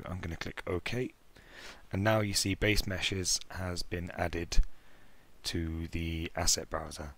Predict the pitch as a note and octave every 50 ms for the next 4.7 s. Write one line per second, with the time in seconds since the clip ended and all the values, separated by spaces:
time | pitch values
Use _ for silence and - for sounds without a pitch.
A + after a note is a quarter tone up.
0 | - - - - - - - - - G#2+ - - - G#2 G2 F#2+ - D#2+ F#2+ F#2
1 | F#2 F2+ F2 F2 G2+ G#2 G#2+ G#2+ A2 G#2+ G2+ G2 - - - - - F#2 F2+ F#2+
2 | F#2+ F2 E2+ F2+ F2 F2+ F2+ F2 - - - F#2 F2 - - - - F2+ E2+ D#2+
3 | D#2 - - F#2+ F#2+ F2+ F2 E2 - - F#2 F2+ F2 E2+ F2 F2 F2+ F2 - -
4 | - - - - - - - - - - - - - F2